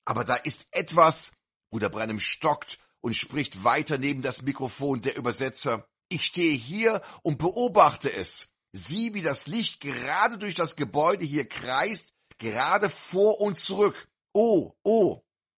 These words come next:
Bruder Branham wartet, lautes Jauchzen in der Versammlung, der Übersetzer. Da ist es, das ist es, das ist der Weg. Es traf eine kleine Frau dort drüben. Eine Frau schreit in der Versammlung,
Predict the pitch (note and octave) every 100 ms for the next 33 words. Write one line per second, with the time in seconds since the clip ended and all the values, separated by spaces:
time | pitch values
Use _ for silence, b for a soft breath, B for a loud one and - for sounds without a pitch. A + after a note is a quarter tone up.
0 | _ _ _ _ G2+ F#2 G#2 A#2+ A2 F2+
1 | A#2 D#3 D3+ C3 - b b F#2 B2 E3+
2 | E3 C#3 G2+ B2 D#3+ - - D3 C3 -
3 | A#2 C#3 D3 D#3+ D#3+ B2+ C3 B2+ B2+ B2
4 | D3 D3 - D#3 C3+ - _ _ _ -
5 | D#3 F#3+ G#3+ G3 - D#3+ - - _ _
6 | - D#3+ E3+ - G#3+ - E3+ B2+ - -
7 | F3 - - F3 F#3 E3+ F3 G#3 D#3+ -
8 | - _ _ - - - E3+ E3+ - D3+
9 | C#3+ F3 E3+ G3 F3 - E3 G3 G3+ B
10 | B - E3 E3 C#3+ G3 G3 F#2+ D2 _
11 | _ _ G#2+ G#2 - G#2 B2+ D#3+ - A#2+
12 | C3 E3+ E3 - b b C#3+ C3 A#2+ C3
13 | F#2+ C#3+ D#3+ E3 D3+ A2+ E2